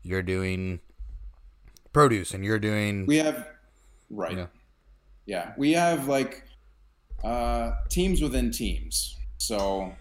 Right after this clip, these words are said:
Speaker 2: we have one large marketing team that's split into different, uh, pieces, I guess. So there's an advertising component, there's a design component, there's a communications component, and everybody kind of,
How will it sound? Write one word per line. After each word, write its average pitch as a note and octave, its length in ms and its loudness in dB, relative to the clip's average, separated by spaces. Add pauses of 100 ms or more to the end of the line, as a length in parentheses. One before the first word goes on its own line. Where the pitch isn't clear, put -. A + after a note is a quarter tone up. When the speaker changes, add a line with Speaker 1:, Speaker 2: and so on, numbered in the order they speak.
(180)
Speaker 2:
we G#2 100 -6
have G#2+ 180 -2
one A#2 340 0
large G#2+ 440 2
marketing F#2+ 420 -4
team G2 300 -6
that's F2 200 -4
split G2 420 -6
into F2+ 440 -6 (180)
different, F2+ 400 -8 (1120)
uh, - 200 -12 (1700)
pieces, F#2 400 -2
I E2+ 140 -4
guess. E2 400 -2
So F#2+ 160 -4
there's F#2 200 -4
an F#2 100 -4
advertising F#2+ 600 0
component, F#2+ 460 -4
there's F2 200 -6
a F2 40 -12
design F2 420 -6
component, F2 520 -8
there's F2+ 180 -10
a - 20 -14
communications G2+ 680 0
component, G2 480 -2
and F#2 100 -4
everybody G2+ 440 2
kind G2 220 -2
of, F#2 200 -6